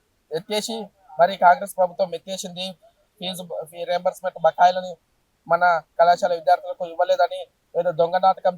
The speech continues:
చెప్తుంది. కానీ తెలంగాణలో ఉన్నటువంటి చదువుకున్నటువంటి యువతరం బీఆర్ఎస్ వాళ్ళు చెప్పే దొంగ మాటలను నమ్మే పరిస్థితులు లేరని మనము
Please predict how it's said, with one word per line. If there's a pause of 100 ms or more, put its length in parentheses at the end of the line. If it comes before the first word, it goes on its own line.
చెప్తుంది.
కానీ (300)
తెలంగాణలో
ఉన్నటువంటి (460)
చదువుకున్నటువంటి
యువతరం (520)
బీఆర్ఎస్
వాళ్ళు
చెప్పే
దొంగ
మాటలను (180)
నమ్మే (300)
పరిస్థితులు
లేరని (280)
మనము